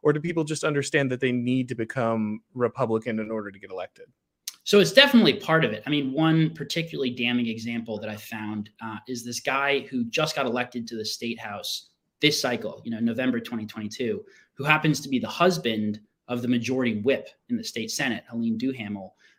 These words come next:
Speaker 2: uh, ran as a Republican and, surprise, surprise, got elected with a lot of financial backing from, from Sanford groups, by the way. Uh, but he had previously run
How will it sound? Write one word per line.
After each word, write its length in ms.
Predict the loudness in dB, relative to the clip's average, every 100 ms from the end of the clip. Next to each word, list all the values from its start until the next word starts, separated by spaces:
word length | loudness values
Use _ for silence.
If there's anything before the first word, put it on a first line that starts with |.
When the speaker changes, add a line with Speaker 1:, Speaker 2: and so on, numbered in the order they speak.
| _
Speaker 2:
uh, 220 | -4 -4 -2
ran 300 | 8 10 10
as 100 | 6
a 40 |
Republican 720 | 2 2 2 2 2 -2 -6
and, 120 | -4 -4
surprise, 380 | -4 -4 -4
surprise, 340 | -6 -6 -6 -4
got 140 | -4
elected 420 | -4 -6 -8 -14 -14 _
with 220 | 6 6
a 40 | 6
lot 200 | 2 2
of 80 | 2
financial 400 | 2 2 -2 -4
backing 380 | -6 -4 -8
from, 240 | -6 -8 -8
from 180 | -12 -10
Sanford 400 | -6 -6 -6 -12
groups, 220 | -14 -16
by 160 | -16 -14
the 100 | -14
way. 220 | -16 -18 -20 -20 _
Uh, 200 | -4 -2 2
but 180 | 0
he 180 | 2 -2
had 420 | 2 4 4 0 -10 _
previously 600 | 2 4 4 2 2 0
run 480 | 2 2 2 0